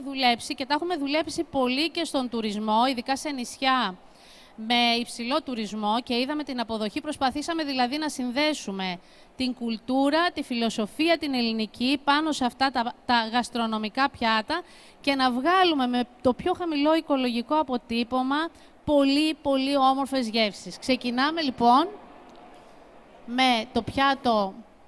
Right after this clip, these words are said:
αυτό τώρα πρέπει να το δείξουμε λίγο μετά. Με το πιάτο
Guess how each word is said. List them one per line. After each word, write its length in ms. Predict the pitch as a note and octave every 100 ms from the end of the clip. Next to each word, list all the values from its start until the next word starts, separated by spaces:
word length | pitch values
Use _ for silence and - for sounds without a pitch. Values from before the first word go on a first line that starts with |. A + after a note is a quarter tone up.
| - -
αυτό 180 | G#3+ B3+
τώρα 160 | A#3+ A#3
πρέπει 160 | B3 -
να 60 |
το 0 | -
δείξουμε 280 | - - -
λίγο 140 | - - -
μετά. 220 | - - - - - - - - - - - - - - - - - - - - - - - - - - - - - - - - - -
Με 160 | B3 C4+
το 120 | C4
πιάτο 640 | - D#4+ G4 G4 A#4+ A#4